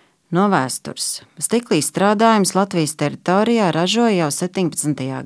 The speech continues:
gadsimtā Kurzemes hercogistē. Lielākā manufaktūra bija vietā, ko tagad sauc par Stikliem, Puzes pagastā.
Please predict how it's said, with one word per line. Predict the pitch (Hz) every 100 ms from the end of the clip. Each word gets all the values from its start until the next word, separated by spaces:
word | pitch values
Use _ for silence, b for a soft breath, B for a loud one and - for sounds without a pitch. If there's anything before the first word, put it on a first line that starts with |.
| 151
gadsimtā | 185 - 247 233 190 143
Kurzemes | 160 175 180 170 156
hercogistē. | 156 127 - 120 120 - - 127 117 110
Lielākā | - 151 170 156 131 135
manufaktūra | 139 196 190 196 190 185 165 143
bija | 139 135
vietā, | 160 185 196 269 254 -
ko | - 135
tagad | 196 214 -
sauc | 165 170 -
par | 220 -
Stikliem, | - 151 - 151 143 139 139 _ -
Puzes | - 151 135 -
pagastā. | 151 147 131 - 131 123